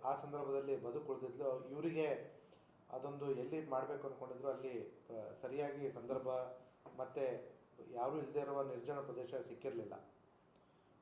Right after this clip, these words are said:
ಮೊನ್ನೆ ದಿವಸ ದುರದೃಷ್ಟವಶಾತ್ ಮಹಿಳೆ ಕೊಲೆಯನ್ನ ಇವರು ಮಾಡಿದ್ದಾರೆ. ಈಗಾಗಲೇ ಈ ಒಂದು ಪ್ರಕರಣದಲ್ಲಿ ನಾವು ಮೂರು ಜನರನ್ನ ಬಂಧಿಸಿದ್ದೀವಿ.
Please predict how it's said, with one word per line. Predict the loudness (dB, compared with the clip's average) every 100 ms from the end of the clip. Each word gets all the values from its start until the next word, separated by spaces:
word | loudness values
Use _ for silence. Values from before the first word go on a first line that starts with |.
| 0
ಮೊನ್ನೆ | 4 6
ದಿವಸ | 6 8
ದುರದೃಷ್ಟವಶಾತ್ | 8 6 0 0 -2 -2 0 0 0 0 -2 -4 -12 -20 -20 -12
ಮಹಿಳೆ | -6 0 0 0 -4 -6
ಕೊಲೆಯನ್ನ | -4 -4 -4
ಇವರು | -4 -6 -8 -12 -18 -20 -20 -20 -20 -4
ಮಾಡಿದ್ದಾರೆ. | 0 2 2 2 0 -4 -16 -20 -20 -20 -12 -2
ಈಗಾಗಲೇ | 6 6 8 6
ಈ | 6 0 0
ಒಂದು | 2 2
ಪ್ರಕರಣದಲ್ಲಿ | 0 0 0 0 0 0 -2 -6 -18 -20 -20 -20 -20 -20 -20 -20 -20 -20 -20 -20 -20 -14 0
ನಾವು | 2 2
ಮೂರು | 2 0
ಜನರನ್ನ | 0 -2 0 -2
ಬಂಧಿಸಿದ್ದೀವಿ. | -2 -4 -6 -4 -4 -6